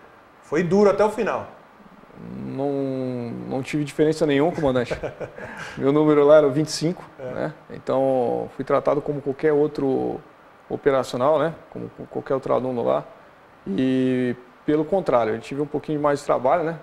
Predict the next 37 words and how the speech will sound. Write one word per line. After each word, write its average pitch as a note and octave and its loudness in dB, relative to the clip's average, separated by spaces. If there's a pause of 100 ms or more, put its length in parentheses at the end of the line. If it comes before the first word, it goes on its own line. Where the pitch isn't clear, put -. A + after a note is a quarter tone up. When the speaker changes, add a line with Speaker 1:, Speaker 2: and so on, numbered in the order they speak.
(200)
Speaker 2:
Por D3 -4
ser D3+ -2
médico, D3 -2
né? D3 -8 (340)
Speaker 1:
Hum. C#3+ -12
Speaker 2:
Na C#3+ -6
hora C3 -2
que - -10
todo D3 -4
mundo D3 -2
tava C#3 -2
um B2 -6 (260)
pouco C#3 -8
enrolado, C3 -2 (560)
Speaker 1:
Hum. D3 -12
Speaker 2:
aí C3 0
acabava C3 0 (1300)
pedindo C#3 -4
ajuda A#2+ 0
ali, A#2+ -2
um B2+ -4
auxílio B2 -8
pra B2+ -10
gente C3 -12
poder B2 -4 (440)
ver C3 -2
se D3+ -6
mantia D#3 -2
aquele, D3 -2
aquele C3+ -4
guerreiro C3+ -2
ali C3+ -2
dentro C3+ -4
do, B2 -2
do B2+ -10
curso, B2+ -8
né? B2+ -14